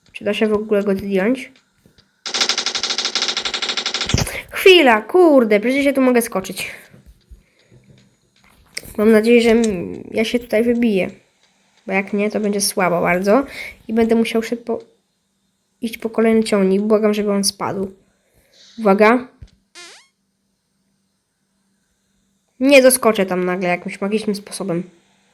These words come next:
Aha. Nie doskoczę tam jakimś magicznym sposobem teraz. Nie wiem. Kurde, co jest? Nie mogę w ogóle tu skoczyć nawet.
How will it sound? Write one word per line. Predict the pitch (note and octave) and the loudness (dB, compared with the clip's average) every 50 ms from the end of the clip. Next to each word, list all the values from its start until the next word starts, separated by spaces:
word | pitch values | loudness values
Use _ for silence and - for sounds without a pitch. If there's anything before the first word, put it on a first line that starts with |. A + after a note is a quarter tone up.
| _ _ _ _ _ _ _ _ _ _ _ _ _ - - _ _ _ - - - - F#3+ F3+ F#3 | _ _ _ _ _ _ _ _ _ _ _ _ _ -20 -20 _ _ _ -20 -20 -16 -8 -4 0 0
Aha. | F#3 F#3 F#3 - G3 G3+ A#3 A#3+ - - _ _ _ _ _ _ _ - | 0 0 2 2 4 4 4 2 -2 -10 _ _ _ _ _ _ _ -8
Nie | G#3 G#3 G#3+ G#3+ | -4 -2 0 2
doskoczę | A3 G#3+ G#3+ - - A3 G#3 G#3 G3 | 2 2 0 -2 -4 -4 -4 -4 -4
tam | G3 F#3+ G3 | -4 -2 -2
jakimś | G3 G3 G3 G3+ G3 - | -2 -4 -4 -6 -6 -6
magicznym | G3+ G3+ G#3+ G3+ - G#3+ G#3 | -4 -4 -4 -4 -4 -4 -8
sposobem | G#3 - A3 - - A3 G#3+ G#3+ G#3 | -8 -8 -8 -2 0 2 2 2 2
teraz. | G#3 G3+ A3+ D4 D4+ - - - - - - - - - _ - | 2 2 2 2 0 -2 -10 -14 -16 -16 -16 -16 -18 -14 _ 2
Nie | A#3+ B3+ C4+ B3 | 6 8 8 8
wiem. | G#3 G#3 G#3 G#3 F3+ F#3 F3+ F#3 - - _ _ _ _ - - - - | 6 6 2 0 0 0 -2 -8 -12 -18 _ _ _ _ -18 -18 -16 -6
Kurde, | - - D4 C4+ B3 A#3 G#3+ G3 F3+ F3 | 0 4 4 4 6 4 4 4 4 2
co | F3+ - - A3+ | 2 2 4 4
jest? | C4+ G#3 F3 E3 E3+ - - - _ - _ _ _ _ - | 4 4 4 2 0 -4 -10 -14 _ -20 _ _ _ _ -4
Nie | G3+ | 0
mogę | A3 C4 C#4 D#4 | 2 2 2 2
w | C#4+ | 0
ogóle | D#4+ D4+ E4 D#4+ D#4+ | 0 0 0 0 -2
tu | D#4+ - | -2 -4
skoczyć | - - - - - - - - - | -6 -6 -6 -8 -16 -16 -12 -8 -6
nawet. | F3 E3+ F#3 D#3 - - - - | -4 -4 -4 -6 -8 -10 -14 -20